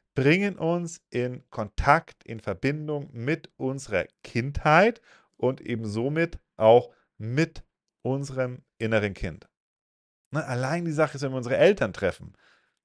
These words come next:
ist was, was uns ja sehr stark mit unserem inneren Kind in Kontakt bringt. Das Ganze dann noch nach zu Hause,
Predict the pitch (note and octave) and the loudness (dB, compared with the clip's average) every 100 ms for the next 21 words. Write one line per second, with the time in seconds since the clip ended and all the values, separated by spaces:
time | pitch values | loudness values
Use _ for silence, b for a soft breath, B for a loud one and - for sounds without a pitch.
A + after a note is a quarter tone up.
0 | _ _ _ _ _ _ _ _ _ - | _ _ _ _ _ _ _ _ _ -4
1 | A#2+ A#2 G2+ - F#2 - F#2 - F#2+ G2+ | -2 0 0 -2 -8 -8 -12 -10 -8 0
2 | C3 C3 G#2+ A#2 G#2+ G#2 G2+ F#2 F#2+ F#2 | 4 4 4 2 2 0 -4 -6 -6 -6
3 | F2+ F#2 B2 G#2 G2 F#2+ A#2+ A2 - E2 | -6 -6 -8 -10 -10 -8 -6 -8 -12 -20
4 | - B B B B G#2 - G#2+ A#2 A#2 | -20 B B B B -6 0 0 2 0
5 | A#2 A2+ A#2+ A#2+ - B2 D3+ F#3+ B2 - | 0 -2 -6 -6 -2 4 4 4 0 -6